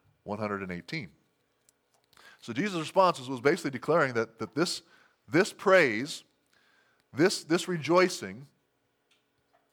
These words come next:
was inevitable. It had to come out. It had to be declared,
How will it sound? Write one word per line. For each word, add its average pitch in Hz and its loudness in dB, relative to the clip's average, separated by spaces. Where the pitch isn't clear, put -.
was 147 2
inevitable. 143 2
It 147 0
had 160 4
to 143 -10
come 143 0
out. 143 0
It 147 2
had 160 6
to 156 -6
be 135 0
declared, 127 0